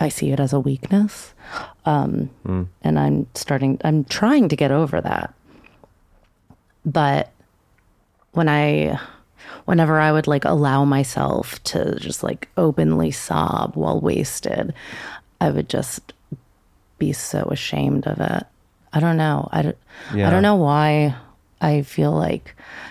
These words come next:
Speaker 1: expressing emotion is so shameful.
Speaker 2: Deeply shameful.
Speaker 1: It's
Speaker 2: Same.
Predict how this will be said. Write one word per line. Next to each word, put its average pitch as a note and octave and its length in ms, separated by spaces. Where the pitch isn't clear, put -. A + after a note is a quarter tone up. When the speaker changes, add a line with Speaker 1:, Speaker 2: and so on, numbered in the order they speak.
Speaker 1:
expressing E3 600
emotion C#3+ 720
is C#3+ 360
so - 600
shameful. D3+ 600
Speaker 2:
Deeply F2+ 340
shameful. E2+ 800
Speaker 1:
It's D#3 120
Speaker 2:
Same. A2+ 460